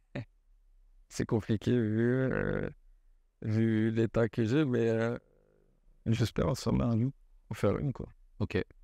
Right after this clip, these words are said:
Speaker 2: Bah alors, j'ai peut-être été maladroit, mais en fait,
Speaker 1: Mm.
Speaker 2: euh, je sais pas, euh, je, je suis,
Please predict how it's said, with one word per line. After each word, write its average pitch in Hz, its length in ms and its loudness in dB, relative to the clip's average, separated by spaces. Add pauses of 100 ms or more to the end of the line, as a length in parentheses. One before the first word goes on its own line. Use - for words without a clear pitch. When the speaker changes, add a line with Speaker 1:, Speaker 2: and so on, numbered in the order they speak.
Speaker 2:
Bah 90 100 0
alors, 92 260 2
j'ai 87 160 2
peut-être 104 180 0
été 101 160 0
maladroit, 98 540 2
mais 85 80 0
en 82 80 -2
fait, - 180 -4
Speaker 1:
Mm. 156 80 -2
Speaker 2:
euh, 80 400 0
je 85 140 -2
sais 98 180 -2
pas, 87 460 2
euh, 82 160 0
je, - 200 -12
je - 80 -12
suis, 78 540 0